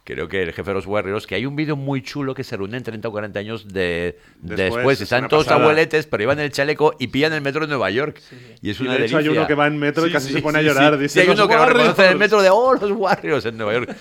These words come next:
Speaker 1: Pues es una frase muy mítica porque una de las pandillas que se encuentran, los tíos llevan bates de béisbol y creo que el jefe de los Warriors le dice, "Sí, sí, ven con el bate de béisbol que te voy a meter por el culo y vas a parecer un polo".
Speaker 2: Y vas- <laughs> Maravillosa esa película.
Speaker 1: Vale, volvemos a las fallas. Efectivamente, ha habido algo que no sé si ha sido novedad este año,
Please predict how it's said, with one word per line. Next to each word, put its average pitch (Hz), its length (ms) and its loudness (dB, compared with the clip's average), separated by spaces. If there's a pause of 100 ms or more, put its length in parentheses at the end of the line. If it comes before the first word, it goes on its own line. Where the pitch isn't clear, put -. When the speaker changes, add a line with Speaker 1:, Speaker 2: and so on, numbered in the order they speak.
(240)
Speaker 1:
Pues 92 140 -8
es - 40 -4
una 135 100 0
frase 147 220 -2
muy 143 140 -4
mítica 139 340 -4
porque 101 160 -4
una 101 100 -4
de 123 60 -2
las 135 100 -2
pandillas 123 420 -2
que 110 80 -6
se 98 100 -8
encuentran, 120 640 -2 (720)
los 107 240 -6
tíos 120 200 -4
llevan 117 340 -4
bates 104 300 -2
de 92 100 -2
béisbol 110 380 -4
y 85 60 -10
creo 101 180 -4
que 104 60 -6
el 95 100 -6
jefe 104 240 -6
de 113 60 -2
los 107 80 -4
Warriors 113 340 -4
le 98 180 -6
dice, 90 320 -8
"Sí, 110 160 -8
sí, 92 140 -8
ven 95 160 -10
con 120 120 -8
el 117 60 -6
bate 104 220 -4
de 101 80 -4
béisbol 110 220 -8
que 113 100 -6
te 80 60 -8
voy 95 80 -2
a - 20 -4
meter 104 220 -4
por 104 140 -4
el 90 140 -6
culo 104 420 -8 (440)
y 131 100 -2
vas 110 200 -2
a 120 40 -4
parecer 117 340 -2
un 104 160 -8
polo". 78 420 -8
Speaker 2:
Y 127 60 -14
vas- - 360 0
<laughs> - 840 -20
Maravillosa 82 500 -10
esa 87 120 -12
película. 82 300 -14
Speaker 1:
Vale, 147 300 6
volvemos 175 560 2
a 180 40 0
las 151 160 0
fallas. 85 320 -4
Efectivamente, 208 680 -2
ha 123 80 -4
habido 170 260 -2
algo 170 140 -2
que 131 100 -6
no 123 100 -8
sé 131 120 -8
si 123 100 -12
ha - 20 -14
sido 110 180 -6
novedad 90 400 -4
este 92 280 -8
año, 120 300 -8